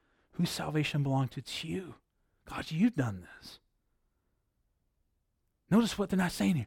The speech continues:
They're, listen, they're not in the throne room of heaven saying, "We did this. We, we, we, we did this work and this work and this work. We went to,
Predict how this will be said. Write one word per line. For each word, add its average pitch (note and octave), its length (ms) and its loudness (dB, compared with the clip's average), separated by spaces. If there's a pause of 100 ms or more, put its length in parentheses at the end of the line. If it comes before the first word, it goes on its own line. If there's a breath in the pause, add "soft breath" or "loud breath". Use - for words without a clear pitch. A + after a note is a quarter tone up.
(280 soft breath)
They're, F#3+ 140 4 (180)
listen, F3 200 -2 (260 soft breath)
they're F3 100 6
not A#3 200 6
in G#3 220 12
the D#3 100 4
throne G3+ 220 6
room F3 140 6
of C#3 60 4
heaven F3 320 2 (360)
saying, D#3 320 4 (1600)
"We G#3+ 140 12
did E3+ 180 8
this. G#3 420 8 (1200)
We, G#3+ 180 8
we, G3 400 4 (140)
we, G3 260 10
we F#3+ 200 4
did D3+ 220 6
this A#3 260 8
work A3+ 420 10
and E3 140 8
this G#3+ 260 8
work A3 300 8
and F3+ 160 8
this A3 220 6
work. G#3+ 420 6 (800)
We G#3 100 12
went G#3+ 220 12
to, F#3 300 6